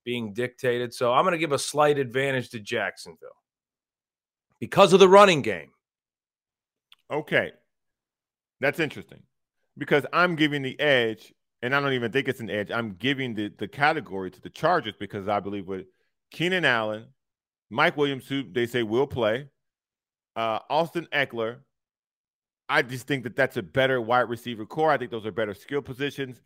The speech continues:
Speaker 2: than what the Jaguars have. I like Etienne, but that's really all they have that jumps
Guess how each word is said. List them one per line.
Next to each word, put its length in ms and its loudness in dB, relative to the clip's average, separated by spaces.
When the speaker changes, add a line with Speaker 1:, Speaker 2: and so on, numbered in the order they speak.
Speaker 2:
than 160 -10
what 160 -4
the 80 -12
Jaguars 560 0
have. 180 -4
I 100 -2
like 320 2
Etienne, 480 -8
but 120 -8
that's 260 0
really 720 0
all 240 4
they 160 -2
have 480 0
that 160 -8
jumps 260 -8